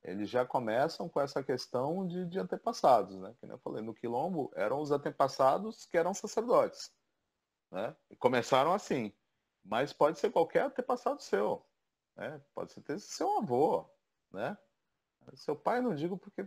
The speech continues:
às vezes o tempo não bateu ainda, mas seu avô, seu bisavô, seu tataravô, né? Antepassado de outra encarnação sua, né? Então eles vão ter sempre essa ligação aí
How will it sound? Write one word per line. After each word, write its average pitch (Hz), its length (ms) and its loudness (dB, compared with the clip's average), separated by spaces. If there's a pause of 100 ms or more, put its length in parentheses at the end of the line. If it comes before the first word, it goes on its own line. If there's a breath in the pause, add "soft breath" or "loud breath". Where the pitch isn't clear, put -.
(180)
às 147 180 -10
vezes 143 220 -4
o 160 80 -6
tempo 156 340 -6
não 165 180 -4
bateu 151 400 0
ainda, 110 240 -4
mas 92 300 -10
seu - 300 -4
avô, 156 260 0
seu 110 140 -4
bisavô, 104 680 -4
seu - 160 -12
tataravô, 92 720 -8 (480)
né? 104 200 -12 (260)
Antepassado 110 640 0
de 101 100 -2
outra 160 420 4
encarnação 113 640 -6
sua, 131 420 -10 (300)
né? 107 180 -14 (1160)
Então 143 340 -2
eles 165 180 -4
vão 131 240 0
ter 170 160 2
sempre 180 300 -4
essa 170 180 -4
ligação 165 800 -4
aí 90 300 -8